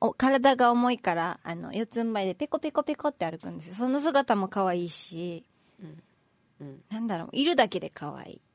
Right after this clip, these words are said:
Speaker 1: なんかもう。
Speaker 2: あ、森島さんがカエル可愛いですよね。
Speaker 1: オラー！やった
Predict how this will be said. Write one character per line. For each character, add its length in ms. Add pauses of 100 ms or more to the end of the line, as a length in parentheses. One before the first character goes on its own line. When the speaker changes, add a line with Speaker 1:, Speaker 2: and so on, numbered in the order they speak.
(120)
Speaker 1:
な 160
ん 60
か 180
も 140
う。 40 (680)
Speaker 2:
あ、 140 (220)
森 300
島 320
さ 200
ん 120
が 200
カ 200
エ 100
ル 120
可 220
愛 260
い 80
で 180
す 100
よ 80
ね。 80
Speaker 1:
オ 60
ラ 60
ー！ 40 (580)
や 120
っ 40 (200)
た 80